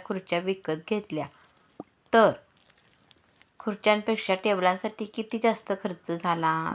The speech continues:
तर यासाठी पण आपल्याला सहा हजार तीनशे पन्नासमधून तीन हजार आठशे वजा करावे लागतील. तर यासाठी आपण वजाबाकी करून पाहू.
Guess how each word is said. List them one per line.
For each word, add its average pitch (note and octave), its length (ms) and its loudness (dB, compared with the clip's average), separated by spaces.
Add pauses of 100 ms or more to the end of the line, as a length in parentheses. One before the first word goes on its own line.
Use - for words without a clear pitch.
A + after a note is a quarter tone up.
तर G3+ 80 -8
यासाठी G3+ 500 -2
पण G#3+ 200 -2
आपल्याला G3+ 460 0 (840)
सहा A3 240 8
हजार G#3+ 200 6
तीनशे G3+ 360 -2
पन्नासमधून F#3+ 1120 -2 (800)
तीन G#3 160 -4
हजार G3+ 240 -2 (120)
आठशे F#3+ 360 4
वजा F#3+ 280 2
करावे F3+ 540 -2
लागतील. A3+ 400 2 (840)
तर F#3+ 60 -2
यासाठी F#3+ 460 2
आपण G3 300 2
वजाबाकी F3+ 560 -4
करून G3 280 -4
पाहू. E3+ 360 -8